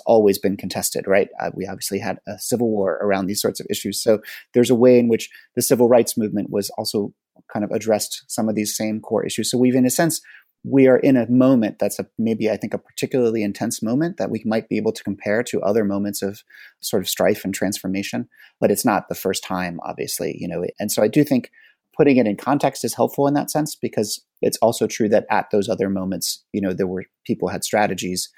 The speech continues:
and approaches and mobilized in certain ways in order to, to overcome some of those challenges and kind of reassert the basic core principles of democracy.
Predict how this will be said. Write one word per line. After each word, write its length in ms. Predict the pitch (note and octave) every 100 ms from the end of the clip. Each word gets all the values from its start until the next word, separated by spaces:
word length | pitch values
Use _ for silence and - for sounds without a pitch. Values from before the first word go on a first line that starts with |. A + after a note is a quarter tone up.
| - -
and 120 | G2+
approaches 680 | F#2 - G2+ - F#2+ F#2 - -
and 200 | G2 G2
mobilized 560 | G2 G2 F#2+ F2+ E2+
in 80 | F#2
certain 280 | - - F2
ways 340 | F2+ E2+ - -
in 100 | F#2
order 240 | F#2+ F2
to, 440 | - F2+ E2+ E2+ -
to 160 | G2+
overcome 380 | F#2+ A2+ C3+ A2+
some 180 | - F2+
of 60 |
those 160 | F2 F#2
challenges 400 | F2 F2+ F#2 F2+
and 140 | F2
kind 180 | - F2+
of 100 | F#2
reassert 560 | G2 F#2+ F#2 - F2+ _ _ _ _ _ -
the 100 | G2
basic 480 | - D3 - F2+ -
core 240 | - F#2
principles 460 | - F#2 - F2 E2+
of 100 | -
democracy. 600 | F2 F2+ - - -